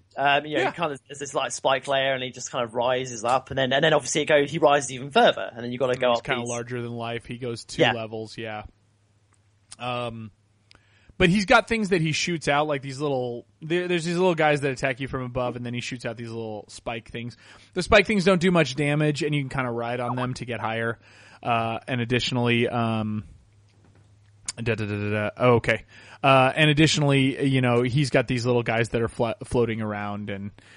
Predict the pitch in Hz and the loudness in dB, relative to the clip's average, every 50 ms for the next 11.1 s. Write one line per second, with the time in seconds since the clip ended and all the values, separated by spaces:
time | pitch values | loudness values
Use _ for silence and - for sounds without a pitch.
0 | - - - _ - - 110 107 107 107 107 - _ _ _ _ _ _ _ - | -20 -20 -20 _ -10 -6 -6 -4 -4 -6 -8 -10 _ _ _ _ _ _ _ -16
1 | - - 120 107 104 101 107 110 104 104 - - 101 101 101 98 95 - - - | -10 -8 -8 -8 -8 -6 -6 -6 -6 -6 -6 -6 -6 -4 -4 -6 -6 -8 -10 -16
2 | - _ - 135 123 120 - 139 135 123 123 - 123 107 - 104 98 95 98 - | -20 _ -16 -14 -14 -10 -8 -6 -4 -4 -4 -4 -4 -4 -4 -4 -8 -8 -8 -10
3 | - 104 104 - - - 104 107 - - - - - 110 113 113 120 120 151 240 | -12 -14 -12 -12 -12 -14 -14 -14 -14 -16 -16 -12 -12 -10 -10 -8 -6 -4 -2 -2
4 | 311 - 440 392 240 170 147 135 - 127 110 98 101 - - - - _ _ _ | -2 2 4 4 6 6 4 2 0 -4 -4 -4 -4 -6 -8 -12 -20 _ _ _
5 | _ _ _ _ _ _ _ _ _ _ _ _ _ _ _ _ _ - - - | _ _ _ _ _ _ _ _ _ _ _ _ _ _ _ _ _ -20 -16 -16
6 | - - - _ _ _ _ _ _ _ - - 120 113 110 110 107 107 107 - | -16 -16 -18 _ _ _ _ _ _ _ -12 -8 -6 -4 -2 -2 -2 -2 0 2
7 | - 151 143 - - 175 160 156 151 - - - - - - - - 220 220 226 | 4 4 4 4 6 6 8 8 6 4 0 -12 -20 -20 -18 -6 0 4 6 8
8 | 220 202 202 190 175 214 202 202 220 277 359 - - - 180 180 165 165 165 151 | 10 10 8 10 8 8 8 8 6 2 0 -2 -4 -4 0 2 2 2 2 0
9 | - - - - 202 233 214 - 214 226 220 - 262 233 214 180 175 170 160 185 | -4 -8 -8 -2 0 0 2 2 2 0 0 0 0 0 2 2 2 4 8 8
10 | 214 226 185 156 131 160 156 151 147 143 151 - - 160 151 147 143 139 135 135 | 8 8 6 2 0 0 0 0 0 -2 -6 -6 -4 -4 -4 -4 -4 -4 -6 -8
11 | - | -10